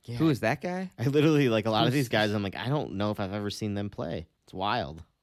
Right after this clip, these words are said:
Speaker 2: Alrighty.
Speaker 1: We move on to
Speaker 2: Um,
Speaker 1: Leicester City.
Speaker 2: Yeah, let's talk Leicester. Uh, obviously, this is probably the biggest surprise in terms of relegation candidates.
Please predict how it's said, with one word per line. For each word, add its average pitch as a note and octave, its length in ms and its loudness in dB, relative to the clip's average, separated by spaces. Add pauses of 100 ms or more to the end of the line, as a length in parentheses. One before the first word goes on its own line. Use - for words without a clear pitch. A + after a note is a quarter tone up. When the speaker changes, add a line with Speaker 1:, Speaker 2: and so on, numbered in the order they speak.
(180)
Speaker 2:
Alrighty. A2 880 4
Speaker 1:
We F2+ 80 -4
move F2 100 -2
on A#2+ 280 4
to - 60 -4
Speaker 2:
Um, - 60 -4 (140)
Speaker 1:
Leicester F2 420 -8
City. F#2+ 440 -8
Speaker 2:
Yeah, E3 180 6
let's D3 200 0
talk E3 220 0
Leicester. G#2+ 500 0 (160)
Uh, A2+ 220 0
obviously, C#3+ 540 2
this C#3 260 2
is D3+ 120 -6
probably C#3 420 4
the A2+ 120 2
biggest A2 480 0
surprise A#2 600 0
in C3+ 60 -4
terms C3+ 300 2
of C3+ 100 4
relegation C#3 480 2
candidates. D3 640 -2